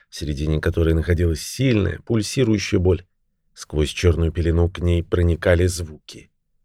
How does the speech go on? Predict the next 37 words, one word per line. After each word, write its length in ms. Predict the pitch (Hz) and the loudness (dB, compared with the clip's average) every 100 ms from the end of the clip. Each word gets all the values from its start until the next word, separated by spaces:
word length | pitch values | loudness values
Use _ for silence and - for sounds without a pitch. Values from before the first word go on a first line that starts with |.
| _ _ _ - | _ _ _ -6
Очень 320 | 151 - 147 | -4 -2 -2
знакомый 480 | 131 147 151 160 147 | 2 2 4 4 4
голос 340 | 123 165 139 | 2 2 2
снова 320 | - 143 147 131 | 0 -2 0 -2
и 40 | |
снова 320 | - 151 131 | -2 -2 -2
повторял 540 | 120 131 - 143 139 123 | -2 -4 0 2 4 0
все 240 | - 160 | 0 -2
те 280 | 107 127 110 | -2 -2 -2
же 140 | 87 | -4
слова. 420 | 85 - 78 76 73 _ | -8 -8 -8 -8 -14 _
Чернота 640 | - 82 85 90 90 104 101 | -4 -2 0 0 4 4 4
замедляла 560 | 92 95 87 98 98 | 2 -2 0 2 2
свое 260 | 92 98 92 | 0 -4 -8
кружение, 640 | 87 82 98 107 117 101 - | -8 -4 -2 -2 -4 -10 -10
боль 340 | 107 127 123 | -2 2 2
определенным 560 | 113 113 110 131 127 123 | 2 0 -2 0 0 0
образом 440 | 123 117 110 117 | -2 -2 -4 -4
сместилась 720 | - 120 117 - 127 117 98 - | -4 -4 -4 -4 -2 -2 -2 -4
в 40 | |
ее 280 | 104 113 101 | -2 0 0
собственную 800 | - - 165 117 - - 85 76 | -4 4 6 6 2 -12 -10 -6
голову, 400 | 85 80 50 _ _ _ _ | -4 -4 -6 _ _ _ _
и 60 | - | -4
она 380 | 76 80 85 80 | 0 2 2 2
уже 300 | 78 80 90 | -2 0 -2
успела 400 | 82 - 92 90 | -2 0 0 0
прийти 340 | 92 92 101 | -2 -4 -6
в 80 | 85 | -4
себя 300 | 98 101 104 | 2 6 6
в 40 | |
достаточной 560 | 92 92 101 92 - 90 | 4 -2 -4 -6 -8 -6
мере, 280 | 113 131 107 | -4 -4 -4
чтобы 280 | - 120 | -2 -2
заинтересоваться 840 | 113 120 120 135 127 147 139 - 101 | -2 -4 -6 -6 0 2 2 0 -8
тем, 300 | - 175 139 | 0 0 0
что 340 | - - 170 | -4 -2 -2